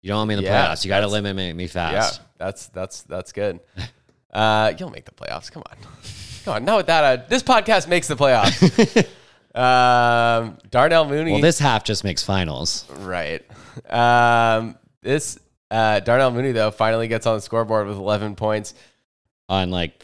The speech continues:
Speaker 1: three
Speaker 2: S-,
Speaker 1: catches?
Speaker 2: yeah.
Speaker 1: Four
Speaker 2: Sign-,
Speaker 1: catches,
Speaker 2: four
Speaker 1: sorry.
Speaker 2: catches, five targets, ninety-four yards.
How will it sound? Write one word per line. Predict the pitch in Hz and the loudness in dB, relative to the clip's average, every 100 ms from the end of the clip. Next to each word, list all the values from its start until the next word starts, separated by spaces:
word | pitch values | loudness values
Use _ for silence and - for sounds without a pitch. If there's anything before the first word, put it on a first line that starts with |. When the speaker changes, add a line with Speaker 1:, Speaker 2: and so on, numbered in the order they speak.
| - | -10
Speaker 1:
three | 104 101 | -4 -2
Speaker 2:
S-, | - | -2
Speaker 1:
catches? | 101 - 117 117 - - | -2 -2 -4 -6 -12 -10
Speaker 2:
yeah. | 98 104 80 | -4 -2 -2
Speaker 1:
Four | 101 | -6
Speaker 2:
Sign-, | - 123 113 - | -2 2 2 0
Speaker 1:
catches, | 87 80 87 | -6 -8 -4
Speaker 2:
four | 156 156 | -2 0
Speaker 1:
sorry. | |
Speaker 2:
catches, | 147 127 143 135 | 0 0 -2 -2
five | 139 123 123 | 2 2 2
targets, | 131 123 123 - | -2 0 -4 -2
ninety-four | 117 120 117 117 | -2 -2 -4 -2
yards. | 113 113 | 0 -2